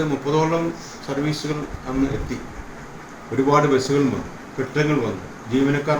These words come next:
വന്നു, ഇൻഫ്രാസ്ട്രക്ചർ മറ്റു സൗകര്യങ്ങളെല്ലാം ഏർപ്പെടുത്തി." അപ്പോൾ അദ്ദേഹം പറഞ്ഞു, "അങ്ങനെയാണെങ്കിൽ സബ് ഡിപ്പോ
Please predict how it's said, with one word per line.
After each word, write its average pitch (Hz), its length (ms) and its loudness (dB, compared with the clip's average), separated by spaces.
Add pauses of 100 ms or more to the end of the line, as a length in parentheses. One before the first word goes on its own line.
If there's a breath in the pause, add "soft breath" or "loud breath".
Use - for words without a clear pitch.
വന്നു, 95 160 -2 (500)
ഇൻഫ്രാസ്ട്രക്ചർ 147 680 -2
മറ്റു 135 160 -4
സൗകര്യങ്ങളെല്ലാം 143 880 0
ഏർപ്പെടുത്തി." 120 400 -6 (560)
അപ്പോൾ 147 140 -4
അദ്ദേഹം 180 260 0
പറഞ്ഞു, 180 180 2
"അങ്ങനെയാണെങ്കിൽ 175 480 -2
സബ് 160 200 -2
ഡിപ്പോ 165 200 -2